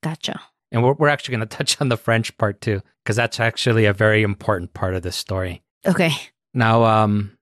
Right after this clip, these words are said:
Speaker 2: could you detect some sarcasm in my voice?
Speaker 1: Of course.
Speaker 2: That's because Michelle and Larry's story was all bullshit.
Speaker 1: Of course it was.
Speaker 2: But it had some very serious implications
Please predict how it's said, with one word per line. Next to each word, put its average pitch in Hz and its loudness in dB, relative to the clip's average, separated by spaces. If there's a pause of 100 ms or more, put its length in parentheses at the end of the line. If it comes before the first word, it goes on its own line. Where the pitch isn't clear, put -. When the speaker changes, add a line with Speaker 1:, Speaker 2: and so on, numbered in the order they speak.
(160)
Speaker 2:
could 135 -2
you 139 4
detect - -2 (220)
some 120 0
sarcasm 120 0
in 113 2
my 110 2
voice? 117 -2 (280)
Speaker 1:
Of 202 0
course. 170 -2 (220)
Speaker 2:
That's 143 0
because 160 0
Michelle 131 2
and 117 2
Larry's 120 2
story 123 2 (200)
was 113 0 (260)
all 117 2 (240)
bullshit. 107 0
Speaker 1:
Of - -20
course 277 -2
it 269 0
was. 180 -4 (260)
Speaker 2:
But 147 2 (340)
it 120 -2
had 143 2
some 131 2
very 127 4
serious 131 2
implications 117 0